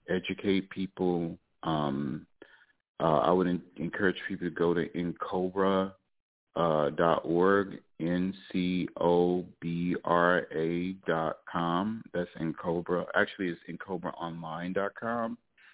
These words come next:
and they have a lot of information about reparations. You can go to our website, grassroots reparations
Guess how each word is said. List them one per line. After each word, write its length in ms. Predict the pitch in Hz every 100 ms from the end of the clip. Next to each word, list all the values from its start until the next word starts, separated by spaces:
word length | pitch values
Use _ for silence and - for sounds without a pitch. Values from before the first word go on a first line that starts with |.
| _ -
and 100 | 85
they 100 | 90
have 180 | 95 80
a 60 |
lot 320 | 78 80 85
of 100 | 87
information 640 | 87 - 80 82 85 - 87
about 320 | 90 92 87
reparations. 1000 | 92 95 98 95 92 95 92 92 92 92 - - - - _
You 80 | 95
can 120 | 92
go 120 | 90
to 80 | 85
our 300 | - 80 92
website, 560 | 92 98 98 - 95 87
grassroots 640 | 85 80 80 - 90 -
reparations 920 | 76 - 85 76 78 - 85 90 90